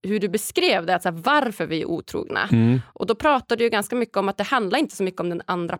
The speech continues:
Speaker 1: parten, att du
Speaker 2: Nej.
Speaker 1: inte vill le-, att du inte vill leva med den, utan tvärtom, du tycker fortfarande om den
Speaker 2: Mm.
Speaker 1: människan och kanske älskar den och så,
Speaker 2: Mm.
Speaker 1: utan det handlar mer om att du vill hitta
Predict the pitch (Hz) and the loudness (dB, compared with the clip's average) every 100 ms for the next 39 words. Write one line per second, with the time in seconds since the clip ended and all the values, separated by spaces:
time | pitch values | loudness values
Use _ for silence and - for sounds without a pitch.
0 | - 262 269 - 165 123 92 85 185 180 | -4 0 0 0 -2 2 2 2 -2 -2
1 | 196 180 - 190 196 190 185 180 196 180 | -2 -2 -4 -6 -6 -6 -6 -4 -2 -2
2 | 170 175 175 277 165 247 381 - - - | -2 -6 0 0 0 0 -2 -4 -20 -20
3 | _ - 202 196 190 - _ _ _ - | _ -6 -2 -2 -2 -8 _ _ _ -16
4 | - 220 - 415 175 240 262 226 202 175 | -4 -4 2 2 2 -2 -4 -6 -4 0
5 | - 381 151 160 160 101 - - - - | 0 0 0 0 2 2 0 -4 -4 -6
6 | 196 - - 170 - 170 160 160 160 160 | -6 -2 -4 -4 -4 -4 -2 0 0 0
7 | 170 175 175 185 185 180 254 233 190 170 | -4 -4 -4 -2 0 2 2 2 2 0
8 | - 170 165 175 170 156 _ _ _ - | -2 -8 -2 -2 -2 -6 _ _ _ -4
9 | 196 - _ _ - 160 156 | -4 -6 _ _ -2 0 0